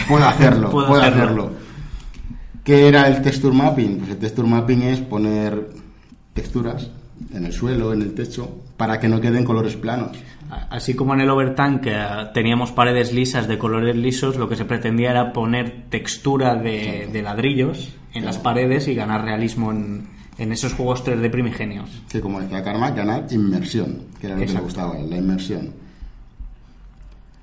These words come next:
Speaker 1: Bueno, esto técnicamente son texturas de, a tiles de gráficos, técnicamente. De ahí nació un juego llamado Catacomb tres D, curiosamente salió a la venta seis meses antes que Ultima Underworld,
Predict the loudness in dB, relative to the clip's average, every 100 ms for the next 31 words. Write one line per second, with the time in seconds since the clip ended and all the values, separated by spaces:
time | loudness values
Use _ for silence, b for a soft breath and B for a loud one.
0 | -14 -6 -2 -2 0 -2 2 2 4 6
1 | 6 6 4 2 2 0 0 2 2 2
2 | -2 -2 0 0 0 -4 -6 -6 -4 -6
3 | -6 -8 -8 -4 0 0 0 -2 -4 -6
4 | -10 -12 -14 -18 -12 -8 -4 -2 -2 -4
5 | -6 -10 B B B B -4 2 4 6
6 | 6 4 2 2 2 2 0 0 0 -2
7 | 0 0 0 -2 -4 -2 -2 -4 -8 -14
8 | -18 -18 -16 -14 -12 -14 -6 0 2 4
9 | 4 4 4 4 4 4 4 4 2 4
10 | 6 4 2 0 -2 -4 0 2 4 2
11 | 2 -2 -2 -2 -4